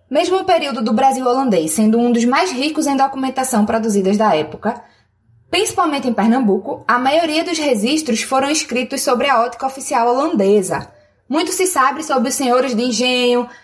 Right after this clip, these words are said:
e a nobreza, mas pouco é descrito sobre personagens negros, indígenas, pobres e mulheres.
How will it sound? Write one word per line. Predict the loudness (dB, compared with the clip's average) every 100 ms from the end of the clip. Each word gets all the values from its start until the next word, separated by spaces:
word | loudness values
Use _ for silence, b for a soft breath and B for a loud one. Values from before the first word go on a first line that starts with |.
| B
e | -2
a | 0
nobreza, | 0 0 2 2 0 -4 -4
mas | -2 0 -2
pouco | -4 0 2 2 0
é |
descrito | 0 -2 -2 -2 -2 -2
sobre | -2 -2
personagens | -4 -4 -4 -4 -4 -6 -4
negros, | 0 0 0 -2 -4 -12 b b b -6
indígenas, | -2 2 2 0 0 0 0 -4 b b b
pobres | 0 0 -2 -6 -8 -8
e | -4
mulheres. | 0 0 0 -4 -12